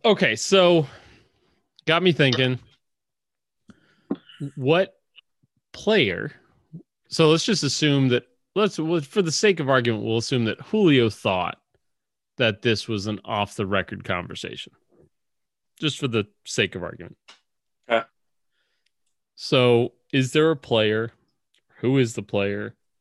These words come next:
Speaker 1: that you would want to have, like, an off-the-record conversation with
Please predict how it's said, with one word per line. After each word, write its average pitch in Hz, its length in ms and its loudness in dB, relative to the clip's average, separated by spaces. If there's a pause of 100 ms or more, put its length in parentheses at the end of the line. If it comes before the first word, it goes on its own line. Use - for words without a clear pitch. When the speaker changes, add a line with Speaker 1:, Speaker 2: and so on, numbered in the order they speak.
(1040)
Speaker 1:
that 123 80 -4
you 110 220 -2
would 117 100 0
want 110 200 0
to 95 40 -4
have, 98 280 -4
like, 101 160 -6
an 92 100 -8
off-the-record 95 1040 -6 (1200)
conversation 98 800 -8
with 87 280 -12